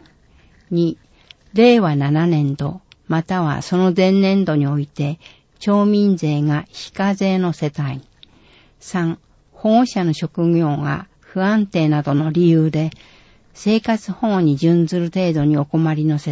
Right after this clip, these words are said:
帯。なお、この他にも援助を受けられる場合がありますので、詳細はお問い合わせください。申し込み、十二月二十四日水曜日までに、教育総務課、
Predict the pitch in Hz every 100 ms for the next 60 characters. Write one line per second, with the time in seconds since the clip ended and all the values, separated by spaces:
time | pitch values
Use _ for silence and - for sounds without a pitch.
0 | 143 135 135 151 _ _ - _ _ 170
1 | 165 143 170 - - - - 190 202 214
2 | 220 202 170 143 - - 190 196 175 160
3 | 143 139 175 180 185 190 170 151 151 156
4 | 147 143 143 156 160 156 135 139 143 -
5 | - - _ _ - 147 156 160 151 151
6 | 151 - - - - 170 180 180 180 175
7 | 170 156 160 160 147 - _ _ _ _
8 | _ - 165 175 160 - 160 160 - -
9 | _ _ _ - 202 214 208 196 - 202
10 | 208 190 147 147 147 - _ 139 - _
11 | - - 190 214 208 170 143 131 135 139
12 | 143 196 - - _ _ - 185 196 196
13 | 190 - 180 170 160 - 151